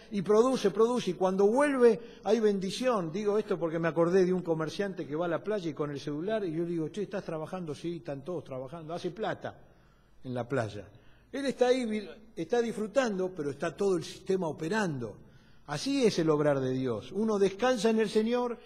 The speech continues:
ejerce sus planes y Dios hace la obra. Uno planta, ¿recuerdan? Otro riega,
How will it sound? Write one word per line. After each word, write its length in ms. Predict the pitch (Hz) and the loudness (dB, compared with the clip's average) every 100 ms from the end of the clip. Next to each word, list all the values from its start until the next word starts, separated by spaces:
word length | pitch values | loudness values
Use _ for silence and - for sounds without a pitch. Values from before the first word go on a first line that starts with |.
| - - | -20 -2
ejerce 440 | 180 233 240 233 | 2 8 8 8
sus 180 | 208 214 | 0 -2
planes 520 | - 226 220 214 196 - - - - - 220 | 0 0 0 -2 -6 -12 -20 -20 -20 -18 -10
y 100 | 202 | -4
Dios 340 | 254 285 - | 4 4 4
hace 240 | 165 151 | 0 0
la 140 | 139 135 | 2 2
obra. 260 | 120 113 | 2 0
Uno 260 | 139 180 180 | 0 2 2
planta, 760 | 208 233 226 254 254 233 - - | 4 4 4 4 2 0 -14 -6
¿recuerdan? 680 | 156 185 294 208 120 - - - - _ - | -4 -4 -2 -2 -2 -6 -20 -20 -20 _ -6
Otro 300 | 143 147 151 | -4 0 0
riega, 520 | 151 165 160 170 170 | 2 2 4 2 0